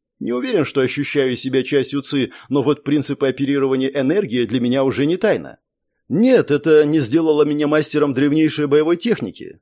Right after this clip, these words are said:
Я как будто выучил правила игры в футбол, но сам пока что ни разу к мячу не прикасался. То есть прекрасно понимаю теорию, однако нет практики. И понятия не имею, сколько времени уйдёт на её постижение.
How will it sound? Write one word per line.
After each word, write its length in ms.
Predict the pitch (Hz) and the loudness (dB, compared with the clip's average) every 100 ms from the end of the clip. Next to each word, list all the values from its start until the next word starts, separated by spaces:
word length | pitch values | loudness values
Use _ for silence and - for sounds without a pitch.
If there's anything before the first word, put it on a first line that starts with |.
| - | -6
Я 180 | - - | -4 0
как 220 | 185 98 | -2 -2
будто 300 | 202 202 165 | -4 0 0
выучил 440 | 139 170 147 147 | 2 0 -2 -4
правила 380 | - 156 143 143 | 0 2 2 0
игры 280 | 143 135 147 | 0 0 -2
в 60 | |
футбол, 440 | - 151 139 214 123 | -2 -4 0 2 2
но 300 | 120 120 107 | 2 0 0
сам 260 | - 135 | 0 -2
пока 280 | 131 131 135 | -2 -2 -2
что 260 | 127 143 127 - | 0 0 -2 -2
ни 120 | 143 | 2
разу 300 | 156 127 131 | 2 2 -2
к 60 | 143 | -6
мячу 220 | 156 214 | -6 -2
не 120 | 143 | -4
прикасался. 680 | 120 131 165 123 71 - - _ _ | -4 -2 -2 -2 -6 -10 -16 _ _
То 80 | 135 | -6
есть 140 | 123 | -4
прекрасно 440 | 139 127 160 - 143 | -4 0 0 0 -2
понимаю 460 | 160 190 226 143 | -4 -2 0 0
теорию, 520 | - 131 123 117 101 _ _ | 0 0 2 0 -2 _ _
однако 420 | 120 110 131 143 | -4 0 0 0
нет 200 | 147 160 | 0 0
практики. 540 | 202 175 82 - - _ _ - | -2 -2 -6 -16 -20 _ _ -10
И 140 | 226 | -6
понятия 520 | 226 233 214 226 165 | 0 0 0 -6 -6
не 180 | 160 151 | -4 -2
имею, 340 | 180 208 175 - - | 0 2 2 -2 -8
сколько 500 | - 160 202 - 143 | -4 2 2 2 0
времени 420 | 120 190 175 143 | 0 -2 0 0
уйдёт 460 | 131 131 123 131 131 | 0 -2 0 -2 0
на 60 | |
её 240 | 127 120 117 | -2 -2 -2
постижение. 640 | 131 156 139 78 53 | -4 -2 -2 -4 -8